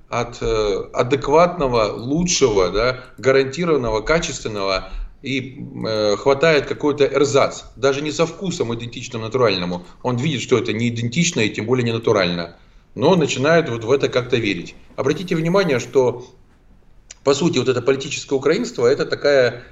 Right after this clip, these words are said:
секта, да, вот, в которой есть много отрицания, много запретов, много ограничений, много агрессии.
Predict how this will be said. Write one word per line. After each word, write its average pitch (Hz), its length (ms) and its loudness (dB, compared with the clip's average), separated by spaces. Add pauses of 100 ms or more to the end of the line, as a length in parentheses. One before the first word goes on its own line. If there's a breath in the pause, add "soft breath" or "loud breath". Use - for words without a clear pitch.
секта, 120 500 0
да, 123 220 -6
вот, - 160 -8
в - 40 -20
которой 123 400 0
есть 120 360 -8
много 123 280 2
отрицания, 117 640 0
много 113 320 -2
запретов, 104 640 0 (360 soft breath)
много 123 680 2
ограничений, 123 1040 0 (120)
много 139 420 4
агрессии. 113 720 -4